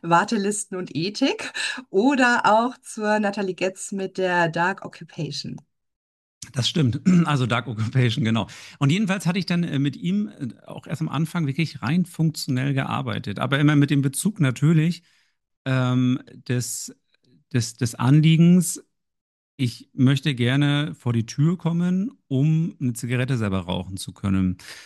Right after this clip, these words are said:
Speaker 2: Ähm, so, jetzt hätte ich natürlich sagen können, Okay, nee, machen wir nicht, ähm, weil das ge-, gehörte jetzt nicht zu meinem Bereich, jetzt mit Ihnen hier irgendwann welchen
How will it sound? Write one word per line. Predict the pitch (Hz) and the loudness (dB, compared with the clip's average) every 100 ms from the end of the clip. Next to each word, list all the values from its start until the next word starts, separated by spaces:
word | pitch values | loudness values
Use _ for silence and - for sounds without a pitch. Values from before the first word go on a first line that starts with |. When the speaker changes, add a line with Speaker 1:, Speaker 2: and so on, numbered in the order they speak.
| - _ _ _ _ - | -20 _ _ _ _ -6
Speaker 2:
Ähm, | 131 123 117 113 113 117 - _ - | 0 4 6 6 6 2 -12 _ -12
so, | - 123 | -2 0
jetzt | 117 - - - | 0 -4 -12 -2
hätte | 135 147 | 0 2
ich | 139 - - _ _ _ _ | -2 -8 -16 _ _ _ _
natürlich | 135 123 - 156 147 - - _ _ _ _ 131 | -4 -2 2 2 0 -6 -16 _ _ _ _ -6
sagen | 127 135 | -2 0
können, | 139 135 | 2 2
Okay, | 117 139 151 123 | 0 0 -2 0
nee, | 127 135 | -2 -2
machen | 110 147 170 | -2 0 0
wir | 165 | 2
nicht, | 165 156 - | 0 -4 -6
ähm, | 151 123 123 123 127 | -4 -2 0 -2 -2
weil | 117 120 127 123 | -4 -2 -2 -4
das | 117 - - | -8 -10 -12
ge-, | 117 117 | -12 -2
gehörte | 113 123 123 | 2 2 2
jetzt | 113 113 | 0 0
nicht | 139 139 | -2 -2
zu | - | -4
meinem | 123 113 | 0 0
Bereich, | 110 101 113 156 | 0 0 -2 -2
jetzt | 135 - | -4 -6
mit | 117 | -8
Ihnen | - 139 | -4 -2
hier | 127 123 | 0 0
irgendwann | 131 123 120 113 117 - | 0 0 0 -2 -2 -2
welchen | 117 117 117 | -4 0 -2